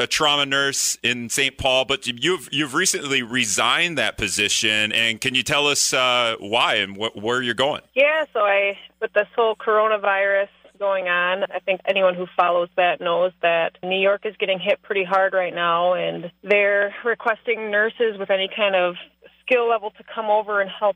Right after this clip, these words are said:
Speaker 2: out. So when I saw that, I felt like I could, uh, use my skills to go over there and do that. But in order to do, go to New York and help out, I had to resign from my trauma job, which I love, but,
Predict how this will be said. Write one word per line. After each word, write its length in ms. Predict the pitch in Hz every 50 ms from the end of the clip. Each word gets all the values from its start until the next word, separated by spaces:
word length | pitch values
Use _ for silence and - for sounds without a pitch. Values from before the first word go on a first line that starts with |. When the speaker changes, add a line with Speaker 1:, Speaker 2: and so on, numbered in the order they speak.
| -
Speaker 2:
out. 300 | 208 214 214 214 190 - _ _ -
So 180 | 202 185 185
when 100 | 185 180
I 160 | 180 185 185 -
saw 240 | - 196 190 190 190
that, 300 | 180 190 190 202 202 196
I 340 | 190 185 175 170 170 - 170 - _ _ -
felt 160 | 202 190 170
like 180 | 185 185 - 190
I 120 | 180 180
could, 280 | - - 185 180 175 175
uh, 200 | 175 175 175 175 175
use 220 | 185 190 196 185
my 180 | 180 175 170 165 - -
skills 260 | - 196 185 185 185 _ -
to 220 | - 180 175 175 170
go 160 | 175 180 180 180
over 160 | 175 190 190
there 200 | 185 180 175 175
and 120 | 180 175
do 140 | 185 202 214
that. 280 | 185 175 165 165 - _ -
But 220 | 180 170 170 - _ _ -
in 100 | 214 202
order 240 | 185 220 220 226 214
to 160 | - - 202
do, 300 | 180 208 233 247 233 - - 190
go 180 | - 233 262 277
to 80 | 262
New 160 | 214 202 196
York 280 | 185 185 180 180 185 -
and 80 | 196 180
help 220 | 190 180 170 - -
out, 220 | 170 165 165 170
I 100 | 165 175
had 240 | 175 180 175 170 170
to 300 | - 170 165 165 165 160
resign 460 | 175 185 175 - 180 180 180 180 185 -
from 160 | 190 180 180
my 380 | 175 170 170 170 165 165 170 165 -
trauma 600 | - 254 240 240 240 233 226 226 220 220 220 214
job, 400 | 185 - 214 202 208 226 254 233
which 200 | 214 214 - -
I 220 | 226 196 190 190 190 - - -
love, 400 | 220 208 208 202 220 240 247 226 -
but, 140 | 220 190